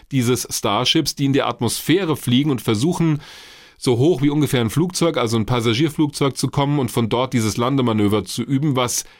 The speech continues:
ziemlich gut geklappt hat, aber bislang noch nicht so gut, dass das Raumschiff in einem Stück später langfristig auf dem Boden gestanden hat. Beim letzten Mal ist es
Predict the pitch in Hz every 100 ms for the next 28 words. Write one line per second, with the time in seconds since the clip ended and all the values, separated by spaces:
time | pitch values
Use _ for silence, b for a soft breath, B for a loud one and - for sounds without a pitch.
0 | b _ - 226 277 285 202 233 226 196
1 | 175 185 196 196 196 156 147 165 170 143
2 | 131 127 95 107 160 202 208 214 160 -
3 | 143 120 120 151 160 139 117 123 139 147
4 | - 147 147 - 131 127 135 117 127 131
5 | 123 120 95 95 117 190 170 - 147 139
6 | 131 123 B B - 107 110 139 - 123
7 | 123 123 127 127 120